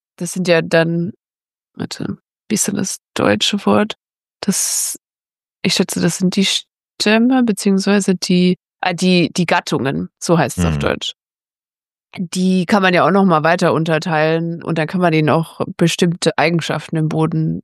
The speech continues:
Speaker 1: zuweisen.
Speaker 2: Mhm.
Speaker 1: Die Bodenbiologie-Nerds werden jetzt, die Augen werden aufleuchten und sie bringen zum Mikrofon.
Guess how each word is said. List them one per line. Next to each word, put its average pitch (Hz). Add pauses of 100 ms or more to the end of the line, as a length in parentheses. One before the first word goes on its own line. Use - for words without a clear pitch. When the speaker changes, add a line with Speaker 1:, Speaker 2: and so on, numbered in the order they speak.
Speaker 1:
zuweisen. 160 (280)
Speaker 2:
Mhm. 80 (540)
Speaker 1:
Die 160
Bodenbiologie-Nerds 160
werden 165
jetzt, -
die -
Augen 160
werden 156
aufleuchten 165
und 165
sie 160 (800)
bringen 165
zum 160
Mikrofon. 190